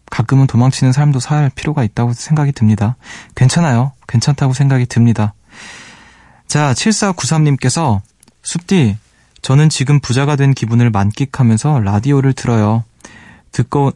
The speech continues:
두꺼운 이불을 목까지 덮고 에어컨을 <laughs> 틀고 누워있답니다. 추위를 제법 타는 편이라 겨울에도 묵직한 이불을 덮고 자는데요. 어, 여름 이불을 정-,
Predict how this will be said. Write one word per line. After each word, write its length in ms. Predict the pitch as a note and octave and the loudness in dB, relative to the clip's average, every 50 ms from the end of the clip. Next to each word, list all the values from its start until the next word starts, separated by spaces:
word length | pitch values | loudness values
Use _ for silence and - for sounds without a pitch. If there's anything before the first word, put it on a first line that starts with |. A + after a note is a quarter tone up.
| - | -6
두꺼운 540 | - - C3 - - - D#3+ D#3 D3+ D3+ C#3+ | -4 -4 -4 -4 -2 -2 0 2 2 4 2
이불을 420 | A#2+ G#2+ G#2+ A#2 A2+ A#2 A#2 A#2 | 2 2 0 -2 0 2 0 0
목까지 460 | G#2 G#2+ G#2+ G#2 - - C3 B2 B2+ B2 | 0 -2 -4 -4 -4 -4 -4 -2 -2 -2
덮고 540 | - A2 - - - _ - A2+ A2 A2 - - | -2 -2 -2 -4 -10 _ -2 0 0 0 -2 0
에어컨을 480 | A2+ A2 B2+ C#3 - - - D3 D3 C#3+ B2+ C#3 | 0 0 0 0 -2 -2 0 4 4 6 4 4
<laughs> 40 | - | 2
틀고 300 | - D#3 C#3 C3 C3+ A#2+ | 0 -2 0 0 0 -2
누워있답니다. 840 | A#2 A2+ A2 A2+ A#2+ A#2+ - - A2 G#2 G2+ F#2 - A2 A2 G2+ G2 - _ _ _ _ - - - - - - - - - - - | 0 0 2 2 2 0 0 0 0 0 0 2 0 0 0 0 -2 -4 _ _ _ _ -20 -20 -20 -20 -20 -20 -20 -20 -20 -18 -12
추위를 360 | - - F#3+ F#3+ F#3 F#3 F#3 F3 | -6 -2 0 2 2 2 0 0
제법 320 | - - A#2 B2 C3+ - | 0 -2 -2 -2 -2 -2
타는 260 | - E3 F3 F3+ F3+ | 0 2 4 4 4
편이라 580 | F3 - D#3+ D3+ B2+ A#2 A#2 B2+ C#3 A#2 G#2 G#2+ G#2+ - | 2 2 2 2 2 2 0 0 0 0 -2 -2 -6 -2
겨울에도 480 | - A#2+ A#2+ C3+ C#3 C3 B2 C3+ C3 | 0 0 2 2 2 0 0 0 -2
묵직한 540 | A2+ G#2+ G#2+ - - C#3 C3 - - C#3+ C3+ | -2 -2 -4 -4 -6 -8 -8 -2 0 2 2
이불을 360 | B2 A2 A2 A2 A2+ A2 A2 | 2 2 2 2 2 2 0
덮고 320 | G#2+ - A2+ - - - C3 | 0 -2 -4 -4 -2 -4 -2
자는데요. 600 | - A#2+ A2+ A2 G#2 G2+ A2+ C3 C#3+ B2 G#2+ G#2 - _ _ _ - - - - - - - _ _ _ - - _ _ - | 2 2 2 2 2 0 0 0 2 0 0 -2 -6 _ _ _ -20 -20 -20 -20 -20 -20 -20 _ _ _ -20 -20 _ _ -10
어, 300 | - A2 G#2 G2+ G2+ G2+ G#2 | -6 -4 -4 -2 -2 -2 0
여름 280 | A2 A#2+ C#3 E3+ E3+ E3+ | 0 0 2 4 2 2
이불을 340 | D#3+ C#3+ D3+ C#3+ D3 D3 C#3 | 2 0 0 0 0 0 0
정-, 200 | - B2 A2+ | 0 -2 -2